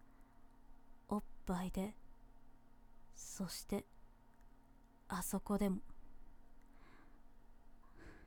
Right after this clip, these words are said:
私は女だから、男性の体を完全に理解できない。だから感じる必要があるんだ。理解したいんだよ、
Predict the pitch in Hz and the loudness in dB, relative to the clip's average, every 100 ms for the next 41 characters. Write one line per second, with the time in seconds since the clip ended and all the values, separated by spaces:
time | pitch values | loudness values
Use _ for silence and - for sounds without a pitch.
0 | - - - - 190 - 233 - 247 233 | -16 -16 -16 2 6 10 10 12 12 12
1 | 196 220 233 220 185 180 165 - - - | 12 12 12 12 8 6 4 -2 -10 -10
2 | - - - - 196 220 233 254 240 247 | -10 -12 -10 4 10 12 12 12 12 12
3 | 233 226 226 233 - 196 214 233 226 226 | 10 12 10 10 10 12 12 12 12 12
4 | 226 214 180 185 - 190 165 - - - | 10 8 6 6 8 8 8 2 -16 -18
5 | - - - - - - - - - - | -18 -18 -16 -18 -18 -18 -16 -16 -16 -18
6 | - - - 202 196 185 - 214 220 247 | -18 -2 6 8 8 8 8 12 12 12
7 | 233 - - 220 220 208 196 175 165 - | 12 10 12 12 12 12 12 10 6 2
8 | - - - - - - - - - - | -6 -16 -18 -16 -14 -14 -14 -14 -14 -14
9 | - - - - - - - - - - | -14 -14 -12 -10 -10 -10 -14 -14 -4 6
10 | 202 - 254 226 - - 202 208 190 175 | 8 12 12 12 10 8 10 12 12 10
11 | 170 | 6